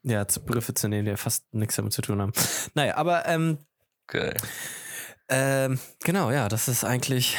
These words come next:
Speaker 1: meine Woche gewesen. Also hat sich, warte, wann hatten wir das letzte Mal gesprochen? Letzte Woche Sonntag.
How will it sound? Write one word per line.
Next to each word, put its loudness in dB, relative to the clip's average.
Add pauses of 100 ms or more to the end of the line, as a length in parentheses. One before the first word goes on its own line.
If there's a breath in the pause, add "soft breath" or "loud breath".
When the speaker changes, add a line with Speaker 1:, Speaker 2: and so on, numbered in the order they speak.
(120)
Speaker 1:
meine 2
Woche 0 (140)
gewesen. 2
Also 2 (640 loud breath)
hat 0
sich, -2 (100)
warte, 0 (600 soft breath)
wann 0
hatten 0
wir 4
das 2
letzte 0
Mal 2
gesprochen? -4 (560)
Letzte 0
Woche 0
Sonntag. 0